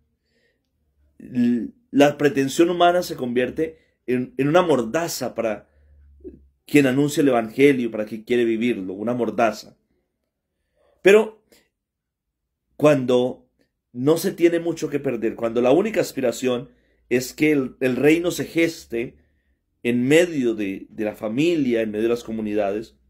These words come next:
se aprende a descubrir el rostro de Dios en el otro, en el hermano,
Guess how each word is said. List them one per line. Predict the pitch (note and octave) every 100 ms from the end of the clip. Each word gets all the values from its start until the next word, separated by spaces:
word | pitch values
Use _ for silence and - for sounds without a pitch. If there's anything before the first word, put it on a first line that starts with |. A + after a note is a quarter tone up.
| _ _ _ _ _ _ _ _ _ _ _ _ _ _ _ _
se | - C#3
aprende | A2 B2 C#3+ D#3
a |
descubrir | C#3+ C3 - A2 B2
el | B2+
rostro | B2+ C#3+ C#3 C#3 B2
de | A2
Dios | A2 A#2 A#2+ - _ _ _ _
en | B2+ A#2+
el | B2+
otro, | D#3 D#3+ F2 G2+ _ _ _ _ _ _ _ _ _ _ _ _ _ _ _ _ _ _ _ _ - _
en | C#3
el | C3+ A#2+
hermano, | A2 C#3 D#3 B2 G#2+